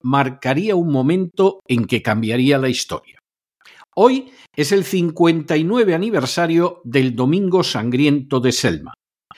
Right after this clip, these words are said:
Sin ánimo de ser exhaustivos, los hechos son los siguientes. Primero,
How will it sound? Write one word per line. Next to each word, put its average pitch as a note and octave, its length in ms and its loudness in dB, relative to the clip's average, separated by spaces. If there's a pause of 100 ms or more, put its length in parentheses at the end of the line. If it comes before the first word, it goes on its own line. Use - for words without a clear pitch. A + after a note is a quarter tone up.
Sin D#3 340 0
ánimo G3 320 2
de C3 100 0
ser B2 180 -2
exhaustivos, G3+ 840 0 (240)
los A2+ 280 0
hechos F3 480 0
son D3+ 280 2
los B2+ 140 0
siguientes. - 600 -6 (180)
Primero, C#3+ 380 0